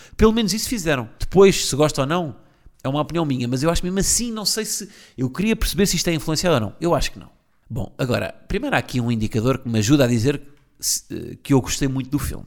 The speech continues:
que é o chamado chorómetro. Sim, senhor. Eu chorei. Lacrimejei, vá. Não chorei.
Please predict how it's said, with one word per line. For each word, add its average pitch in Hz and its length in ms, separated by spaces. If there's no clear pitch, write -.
que 123 420
é - 280
o 113 260
chamado 123 640
chorómetro. 120 720
Sim, - 220
senhor. - 320
Eu 113 140
chorei. - 440
Lacrimejei, 131 600
vá. - 300
Não 117 180
chorei. 123 960